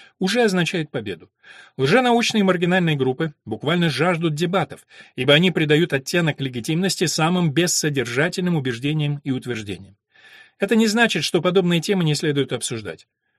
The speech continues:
Как раз наоборот, такие обсуждения абсолютно необходимы. Это очень важно, понимать, почему изменения климата реальны, развенчивать страхи перед вакцинациями или разбираться в причинах возрождения политического экстремизма.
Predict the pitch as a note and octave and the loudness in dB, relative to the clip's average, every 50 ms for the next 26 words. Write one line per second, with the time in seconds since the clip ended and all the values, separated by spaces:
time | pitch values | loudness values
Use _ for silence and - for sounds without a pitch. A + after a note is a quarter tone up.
0 | _ _ _ _ _ - C#3+ D3 E3 G#3+ A3+ G#3+ - A3 A3 G#3+ G3+ A3+ A3+ A#3 | _ _ _ _ _ -2 0 4 6 6 6 6 6 6 6 6 6 6 6 6
1 | E3+ - - - _ _ _ - A#2 A#2 F#3+ F#3+ F#3 F#3 F3+ - - F3+ E3 D3+ | 2 0 -6 -16 _ _ _ -6 -4 2 4 6 6 6 4 2 0 0 0 0
2 | D#3 G#3 A3+ A3+ A3 A3 G3+ D#3+ D#3+ - - - F3 E3 E3+ A3 A3+ - - F3+ | 0 2 2 4 4 4 4 4 2 0 0 2 2 2 2 0 -2 -2 -2 0
3 | F3 E3 D#3 D#3 C#3+ - - C#3 B2 A#2+ G2 D#2+ D2+ - _ _ - - - - | 0 2 0 -2 -2 -4 -6 -8 -6 -6 -10 -12 -12 -18 _ _ -20 -20 -20 -8
4 | _ - D3+ - G3+ G3 - G#3+ G3+ G#3 G3+ F#3+ D#3+ A#2+ G#2+ F#2+ - A2 G#2+ A#2+ | _ 0 4 6 6 6 6 4 4 4 4 4 2 2 -2 -6 -6 -6 -2 0
5 | D3 F3 F3+ - - - C#3+ - - D#3 D3+ D#3+ D3+ C3 C#3 D3 D#3 D#3+ D#3 D3+ | 2 2 2 2 0 -2 -2 -2 0 0 0 0 0 0 0 0 0 2 2 2
6 | C#3+ C3+ C3+ - D3+ D#3+ D3+ C#3 A#2 - C3+ B2+ B2+ B2 C#3 D#3+ E3+ F3+ F3 F3+ | 0 0 -2 -2 -2 0 0 -2 -2 -4 -2 -2 0 2 2 2 2 2 2 0
7 | D#3 - _ _ _ - G#2+ B2+ C#3+ D#3 G#3 A3 G3+ - - C#3+ C3+ B2 - - | -2 -4 _ _ _ -4 -2 -2 0 2 2 2 2 2 2 0 0 0 0 -2
8 | - D3+ D#3 D3 C#3 - B2 A2 - C#3+ C3+ B2 G#2+ A2+ A#2+ A2 - - D3 C#3+ | -2 0 0 0 0 -2 -6 -4 -2 -2 -2 -2 -2 -4 -8 -8 -6 -4 -2 0
9 | E3+ F#3+ G3+ F3+ - F#3 E3+ E3 E3 F3 G#3 F#3+ E3+ E3 D3+ D3 E3 F3 F3+ E3+ | 0 0 0 0 0 0 2 2 4 4 4 4 4 2 0 0 0 0 0 0
10 | - D#3+ C#3 - - C#3 C3+ C3+ - D#3 C3+ C3 A2+ - _ _ _ _ - C3 | -2 -4 -6 -4 -4 -4 -4 -4 -4 -4 -4 -4 -6 -8 _ _ _ _ -2 0
11 | C#3 D3 C#3+ C3+ C#3 C3 B2+ D3 C#3 C#3 C3 A#2 - C3+ B2+ B2+ A#2 C3 G#2+ - | 2 2 4 2 2 0 0 0 0 0 -2 -2 -4 -6 -6 -6 -8 -8 -8 -8
12 | - - A2+ G#2+ G#2+ - - - - A2+ G#2 G2 E2+ - - _ | -10 -8 -8 -10 -8 -8 -10 -10 -8 -8 -8 -8 -10 -14 -18 _